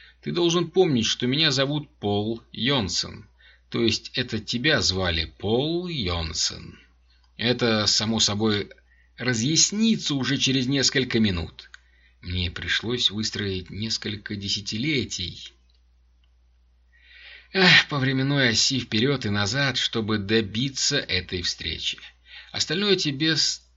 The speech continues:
станет ясно позднее. Задай Джерри все вопросы, которые хотел, а затем спроси его тщательно обследовать твою комнату.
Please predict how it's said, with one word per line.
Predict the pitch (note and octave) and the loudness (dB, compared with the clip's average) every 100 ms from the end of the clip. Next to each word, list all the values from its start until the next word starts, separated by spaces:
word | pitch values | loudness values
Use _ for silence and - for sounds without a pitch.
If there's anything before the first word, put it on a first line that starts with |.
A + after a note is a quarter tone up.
| _ - - | _ -20 -16
станет | - - C3+ A#2 B2+ | -14 -10 -6 -6 -2
ясно | B2 A2+ G#2+ | -2 -2 -4
позднее. | F2+ G2+ F2+ - C#2+ C2 - - - - _ - - - | -6 -6 -6 -8 -10 -12 -10 -12 -14 -18 _ -20 -20 -14
Задай | F#2+ B2+ F3 G3 B2 | -4 -2 2 2 4
Джерри | C#3+ E3 D3+ C3+ | 4 6 4 2
все | - C#3 | 2 2
вопросы, | C3 A#2 C3 C3+ A#2 | 0 0 -2 0 0
которые | A#2+ A2+ A#2+ A2 | -2 -2 0 0
хотел, | G#2 F#2+ - D#3+ D#3 | -2 -4 -4 -2 -2
а | G#2+ | -4
затем | G#2 G#2+ D3 C#3+ | -4 -4 -2 -2
спроси | - A#2 A2 - D3 | -2 -2 0 -2 -2
его | C3+ A#2+ | -2 0
тщательно | - C#3+ D#3 D#3 C3+ C#3 B2+ | 2 2 -2 -2 -4 -2 -2
обследовать | A#2 - G2 G#2 G#2 G2+ G2 | -2 -6 -6 -6 -4 -6 -6
твою | - E2+ E2+ F2 | -8 -8 -6 -8
комнату. | - F#2+ D#2+ D#2+ - - | -8 -10 -8 -12 -14 -18